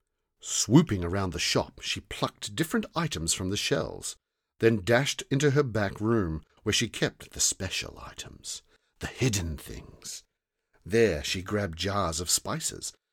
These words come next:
and different kinds of coloured gloop. But the final ingredient was the most important. Going back out to the counter, she opened the drawer and carefully took out some of the most precious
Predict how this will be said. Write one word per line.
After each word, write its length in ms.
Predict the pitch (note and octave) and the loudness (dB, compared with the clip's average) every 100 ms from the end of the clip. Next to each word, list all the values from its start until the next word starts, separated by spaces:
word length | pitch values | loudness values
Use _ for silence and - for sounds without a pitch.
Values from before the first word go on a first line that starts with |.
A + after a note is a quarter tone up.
| _ | _
and 160 | G#2+ A2 | -4 0
different 300 | B2 F3+ - | 0 0 2
kinds 280 | A#2 G#2 F#2+ | 2 2 0
of 140 | - | -8
coloured 400 | - - F2+ G#2 | -10 -6 -8 -2
gloop. 360 | G#2+ G#2 - - _ _ _ _ _ _ _ _ - | 0 0 -4 -20 _ _ _ _ _ _ _ _ -6
But 80 | |
the 80 | G2 | -6
final 440 | - - A2 B2 G2 | -4 0 2 4 2
ingredient 680 | F2 E2+ E2+ D#2 D#2 - _ _ _ _ | 0 -4 -4 -4 -6 -10 _ _ _ _
was 140 | F#2 - | -8 -6
the 60 | |
most 460 | C#2 D#2 E2+ - - | -6 -4 -2 -4 -6
important. 720 | A1 - F2 E2 B1 B1 - _ _ _ _ _ _ _ _ _ _ _ _ - | -12 -10 -8 -8 -10 -14 -20 _ _ _ _ _ _ _ _ _ _ _ _ -10
Going 300 | G2+ A2 D#3 | -4 -2 0
back 240 | D3 - - | -2 -4 -6
out 220 | F2+ - | -6 -4
to 100 | - | -4
the 100 | C3 | -6
counter, 540 | C3+ - D3+ - G#2+ - _ _ _ | -4 -4 -4 -6 -12 -14 _ _ _
she 220 | - - - | -8 -8 -4
opened 320 | G2 - C3+ | -4 0 0
the 80 | D3 | 0
drawer 480 | C#3 G#2 D#2 C#2 C#2+ _ - | -2 -4 -4 -8 -12 _ -8
and 160 | A2+ A#2 | -6 -6
carefully 460 | - C3 - E2 D#2+ | 0 0 0 -6 -4
took 260 | G#2 - | -6 -6
out 180 | E2 C#2+ | -8 -4
some 240 | - G#2 | -2 -2
of 60 | D#2+ | -4
the 80 | E2+ | -4
most 340 | E2 E2 - | -4 -6 -8
precious 720 | - A2 A#2 - - - - | -6 -4 -4 -6 -6 -8 -8